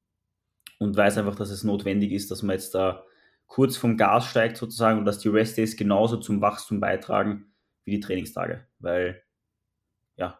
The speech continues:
wie, wie gesagt, wir, wir feiern Training alle und wir, wir könnten oder wir woll-, würden gern jeden Tag trainieren gehen, weil es einfach sich gut anfühlt.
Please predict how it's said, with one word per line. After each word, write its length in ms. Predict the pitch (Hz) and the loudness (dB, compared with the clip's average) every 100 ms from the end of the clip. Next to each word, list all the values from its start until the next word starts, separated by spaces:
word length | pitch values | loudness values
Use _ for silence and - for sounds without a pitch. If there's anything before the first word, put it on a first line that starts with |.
| _ | _
wie, 200 | - 92 | -10 -8
wie 60 | 95 | -4
gesagt, 300 | 101 95 101 | -4 -4 -2
wir, 240 | 101 98 | 0 0
wir 120 | 101 | 0
feiern 320 | 98 104 110 107 | 2 4 4 2
Training 320 | 110 107 110 | 0 0 2
alle 400 | 101 113 123 _ _ | 2 0 -4 _ _
und 380 | 101 101 - - | -2 -2 -4 -4
wir, 240 | 104 98 | 0 0
wir 100 | 98 | 0
könnten 480 | - 104 110 101 98 | -4 -4 -2 -2 0
oder 180 | 98 98 | -2 -2
wir 80 | 98 | 0
woll-, 200 | 101 104 | 0 2
würden 260 | 113 113 | 4 4
gern 300 | 107 107 104 | 4 2 0
jeden 280 | 101 110 127 | 2 2 0
Tag 300 | - 117 - | 0 -2 0
trainieren 240 | 113 117 117 | 0 0 0
gehen, 160 | 120 | 0
weil 80 | 101 | 0
es 100 | 98 | -2
einfach 280 | 95 - - _ _ _ | -8 -12 -18 _ _ _
sich 260 | - 110 107 | -10 -8 -4
gut 160 | 127 | -2
anfühlt. 460 | - 110 113 139 | 0 -2 -2 -4